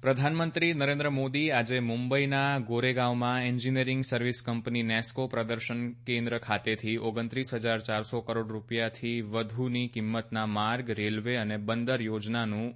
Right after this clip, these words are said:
ઉદ્ઘાટન અને શિલાન્યાસ કરશે. સાંજે શ્રી મોદી ભારતીય સમાચાર સેવા સચિવાલય ખાતે આઈએનએસ ટાવરનું ઉદ્ઘાટન કરશે. પ્રધાનમંત્રી સોળ હજાર છસો કરોડ રૂપિયાના થાણે બોરીવલી ટનલ પ્રોજેક્ટનો પણ શિલાન્યાસ કરશે.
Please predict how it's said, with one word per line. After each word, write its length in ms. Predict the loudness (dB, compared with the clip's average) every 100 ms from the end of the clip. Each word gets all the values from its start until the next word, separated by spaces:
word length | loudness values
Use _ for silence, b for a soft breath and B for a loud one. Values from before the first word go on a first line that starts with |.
| -10 -8
ઉદ્ઘાટન 520 | -6 0 0 0 -2
અને 140 | -2
શિલાન્યાસ 580 | -2 -2 0 -2 -2 -4
કરશે. 420 | -6 -4 -4 -4 -8 B B B B
સાંજે 520 | -2 0 2 2 0
શ્રી 260 | 0 0 0
મોદી 360 | 0 0 -2 -4
ભારતીય 500 | -2 -2 -2 -2 -4
સમાચાર 480 | -2 -2 0 0
સેવા 340 | -2 -2 -2 -2
સચિવાલય 580 | -4 -6 -4 -2 -2 -2
ખાતે 380 | -4 -2 -2
આઈએનએસ 480 | -2 0 0 -2 -4
ટાવરનું 420 | -4 -4 -4 -4 -6
ઉદ્ઘાટન 440 | -6 -6 -6 -6
કરશે. 400 | -6 -4 -2 -4 -8 B B B B
પ્રધાનમંત્રી 680 | 2 4 4 4 2 2 0
સોળ 300 | 0 0 2
હજાર 360 | 2 4 4 2
છસો 440 | 0 -4 0 -2
કરોડ 280 | 0 0 0
રૂપિયાના 460 | -4 -2 0 0 -2
થાણે 380 | -2 0 0 0
બોરીવલી 480 | -2 -2 0 -2
ટનલ 340 | 0 0 0 -2
પ્રોજેક્ટનો 540 | -2 0 0 -2 -4
પણ 180 | -2 -2
શિલાન્યાસ 500 | 0 -2 0 -2 -4 -4
કરશે. 280 | -4 0